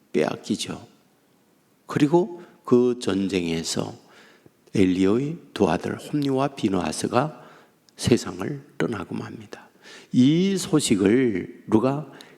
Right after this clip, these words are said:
엘리 제사장이 듣고는 하나님의 언약궤까지 탈취를 당하다니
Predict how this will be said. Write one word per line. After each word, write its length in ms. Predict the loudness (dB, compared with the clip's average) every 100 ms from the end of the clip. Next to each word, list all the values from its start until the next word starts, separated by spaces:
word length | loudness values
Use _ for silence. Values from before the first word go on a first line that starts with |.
| 2
엘리 680 | 4 4 2 0 0 -2 -2
제사장이 1000 | 0 0 0 -2 -2 -2 -4 -4 -6
듣고는 500 | -2 -2 -2 -6 -6 -8
하나님의 500 | -8 -4 -2 -2 -4
언약궤까지 1500 | -2 -4 -6 -14 -2 0 0 -4 -4 -2 0 -2 -2 -4
탈취를 540 | -4 -2 -4 -6 -6 -6
당하다니 600 | -8 -8 -10 -10 -12